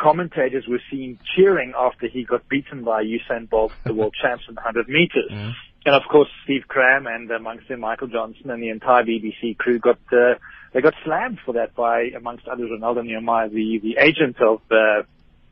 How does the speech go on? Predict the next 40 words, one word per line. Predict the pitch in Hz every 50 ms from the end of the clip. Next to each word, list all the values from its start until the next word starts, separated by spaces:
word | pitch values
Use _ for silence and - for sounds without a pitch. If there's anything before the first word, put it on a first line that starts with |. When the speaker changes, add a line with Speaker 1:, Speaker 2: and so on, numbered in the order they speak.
| _ _ _ _ - _
Speaker 1:
of | 123 117 107 -
Justin | - 123 117 - - 123 120
Gatlin. | 110 113 110 104 - - 113 113 _ - - - - - - - - _ _
Gatlin | - 160 226 - - 339 320 320 247 185 _ _ 190 -
tested | 185 175 - - 220 -
positive | - 160 127 - 120 117 - - 143 180 - - - _
and | - 127 123 -
served | 151 147 139 127
his | 135 131 120 _
time. | - 139 120 98 - _ _ _ _ - - - - _ _ _ _ _ _ _
Um, | 123 123 127 127 127 127 127 127 127 131 - -
I | 123 120 127 160 170 175 165 147 127 - - _ - - - - 160
commit | - 156 165 160 -
the | 160
crime, | - - 156 147 156 180 170
I | 139 151 151
go | 143 151
to | 151 - -
jail, | 127 - 139 131 135 143 139
I | 120 127 123 -
serve | 147 139 127
my | 127 120
time, | - - 135 123 127 123 120
I | 123 117 -
come | - 127 120
back. | 113 123 120 - - - - - _ _ - - - - _ _ -
So | - 143 139 143 135 - -
society | - 147 - - 180 202 233 220 -
will | 185 175
not | 165 147
necessarily | 143 143 - - - - 135 123 117
accept | 117 - - - 165 170 180 - -
me | - 156
or | 127 113
like | 113 113 120 143 180 180 _ -
me, | 131 113
whatever, | 107 107 110 110
but | 107 - 127
I've | 123 - - - -
served | - 175 170 156 147 -